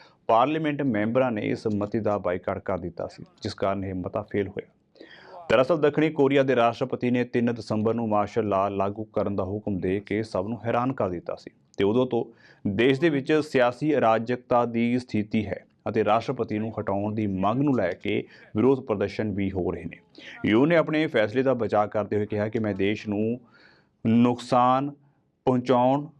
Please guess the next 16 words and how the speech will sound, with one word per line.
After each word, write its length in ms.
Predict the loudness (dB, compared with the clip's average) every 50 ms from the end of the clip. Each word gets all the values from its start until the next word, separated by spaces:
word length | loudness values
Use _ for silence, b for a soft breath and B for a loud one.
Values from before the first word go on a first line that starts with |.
| -6 -4 -2
ਅਤੇ 220 | 0 2 2 2 0 0
ਦੇਸ਼ 340 | 2 4 4 6 4 4 2 2
ਦੇ 180 | 2 4 2
ਸੰਵਿਧਾਨਕ 560 | 2 0 0 2 2 4 2 2 2 -2 -4 -4 -2
ਪ੍ਰਬੰਧਾਂ 640 | -2 0 0 0 0 0 2 2 2 2 2 2 0
ਨੂੰ 240 | 0 -2 -2 -4 -4 -6 _ 0
ਭੰਗ 260 | 0 0 2 0 -2 -2 -4 -2 0
ਕਰਨ 360 | 0 2 2 2 0 0 0
ਦੇ 240 | 2 2 2 2 2
ਲਈ 460 | 0 0 0 2 2 2 2 2 0 0
ਜ਼ਿੰਮੇਵਾਰ 480 | -2 -2 -2 -2 0 0 0 0 0
ਤਾਕਤਾਂ 560 | 0 2 2 2 2 2 0 0 0 0 0 -2 -6 _ -6 -6
ਅਤੇ 180 | -2 0 0 0
ਅਪਰਾਧਿਕ 600 | 0 0 0 0 0 0 0 0 -2 -2 -2 -4
ਸਮੂਹਾਂ 460 | -4 -2 -2 -2 -2 -2 -2 -2 -2
ਨੂੰ 180 | -2 -2 -2